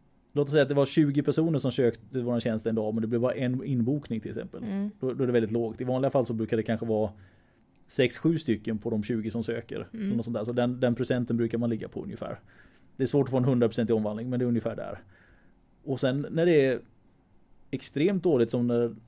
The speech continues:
Speaker 1: liksom när det blir nedstängningar och såna här grejer, då, då blir det inte ens sökningar. Alltså
Speaker 2: Nej.
Speaker 1: då, då dör ju både och, alltså lite grann.
Speaker 2: Mm.
Speaker 1: Och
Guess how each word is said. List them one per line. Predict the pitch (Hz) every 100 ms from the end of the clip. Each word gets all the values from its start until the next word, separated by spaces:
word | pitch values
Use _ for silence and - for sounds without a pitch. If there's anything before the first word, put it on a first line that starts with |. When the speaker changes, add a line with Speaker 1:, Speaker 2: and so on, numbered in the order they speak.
| _
Speaker 1:
liksom | 120 120
när | 127
det | 123
blir | 120
nedstängningar | 120 131 120 - 151 190
och | 170
såna | 156
här | 123
grejer, | 107
då, | 110 113 117
då | 120 127
blir | 175
det | 180
inte | 151
ens | 113 -
sökningar. | 139 110 - 131 - - - - - - - - - _
Alltså | 120 127
Speaker 2:
Nej. | 127
Speaker 1:
då, |
då | 127 135
dör | 143 131
ju | 127
både | 123 120
och, | 143 151 - - - _ _
alltså | 123 120
lite | 113
grann. | 113 87 - -
Speaker 2:
Mm. | 233 196 202 208 - _
Speaker 1:
Och | - 143 135